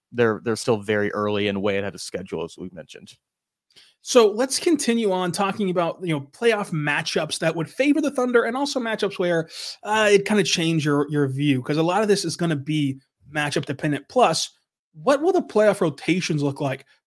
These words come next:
Speaker 2: for Oklahoma City all coming up? But first, I wanna tell you right now, but good friends over at Robinhood. Check out Robinhood right now, uh, because they're awesome. Did you know that even if you have a four oh one K for retirement, you can still have an I R A? Robinhood is the only I R A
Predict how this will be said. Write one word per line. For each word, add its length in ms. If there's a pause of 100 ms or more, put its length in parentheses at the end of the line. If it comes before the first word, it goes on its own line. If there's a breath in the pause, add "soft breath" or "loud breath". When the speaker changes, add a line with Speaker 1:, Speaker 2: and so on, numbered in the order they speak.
Speaker 2:
for 100
Oklahoma 320
City 260
all 160
coming 280
up? 100
But 100
first, 240
I 20 (300 soft breath)
wanna 120
tell 100
you 60
right 120
now, 140
but 100
good 120
friends 360 (140)
over 360
at 280
Robinhood. 880
Check 280
out 160
Robinhood 460
right 220
now, 300 (340 soft breath)
uh, 80
because 320
they're 160
awesome. 260
Did 140
you 80
know 360 (320 loud breath)
that 220
even 240
if 80
you 100
have 140
a 60
four 180
oh 40
one 140
K 200
for 140
retirement, 460 (300 soft breath)
you 140
can 160
still 640
have 260
an 120 (100)
I 220
R 300
A? 180
Robinhood 380
is 100
the 100
only 240
I 160
R 160
A 160